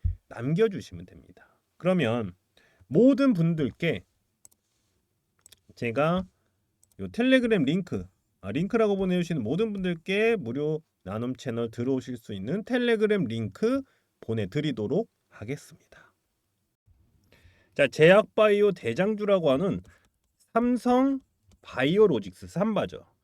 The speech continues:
삼바가 최대 실적을 갱신을 하면서 연매출 사조 원 시대를 열었습니다. 자, 또한 다른 제약사들도 지난해 역대 최대 실적을 갈아치울 것으로 보여집니다. 자, 그야말로,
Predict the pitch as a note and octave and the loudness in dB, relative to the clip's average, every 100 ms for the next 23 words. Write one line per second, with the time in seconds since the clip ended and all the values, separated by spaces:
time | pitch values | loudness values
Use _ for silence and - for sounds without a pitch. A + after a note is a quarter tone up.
0 | _ - A3 G3 C#3 E3 G2+ - _ _ | _ -4 2 4 6 6 4 -2 _ _
1 | - C4+ C#4 D4 - C#4 - B3 A#3 C#3+ | -4 0 4 2 2 -6 -2 0 0 0
2 | D3+ E3 D#3+ E3+ E3 D#3+ E3 G#2 A2+ D3+ | -4 -2 2 2 2 0 -2 0 -2 0
3 | E3+ D#3+ - F3+ F3 E3 - - A2+ F3 | -2 -4 -6 -4 -4 -6 -14 -16 -6 -2
4 | B3 D4+ C#4+ - - G#2 F#2 G#2 A2 G#2 | 2 2 0 -8 -6 -4 -4 -4 -4 -8
5 | - - - _ _ _ _ _ C3 - | -12 -20 -20 _ _ _ _ _ -8 0
6 | B3 G3+ G3 - F3 B3+ C4 C#4 C4+ - | 2 2 0 -2 2 2 2 0 -2 -4
7 | - A3+ G#3+ F#3 F3+ E3+ F#3 F#3 F3+ - | -2 -2 0 0 -2 -2 -2 0 -2 -8
8 | - C#3+ C#3+ D3 C3+ A2 - - F3+ E3+ | -10 -4 -2 -2 0 0 -2 -4 -4 -4
9 | - D#4+ D4+ D#4+ D4 C4 - G#3+ G3 G3+ | -6 -4 -2 -4 -4 -6 -6 -6 -4 -4
10 | G#3 - _ - - C3 F#3+ - C#4 C4+ | -6 -8 _ -12 -2 2 2 0 -4 -4
11 | G3 - G2+ F2+ G#2 G2+ D#2+ C2+ - - | -6 -8 -8 -6 -6 -6 -10 -20 -20 -20
12 | _ - - A2 - F#3+ A3 C3+ B2+ E3+ | _ -20 -8 -4 2 4 4 2 2 2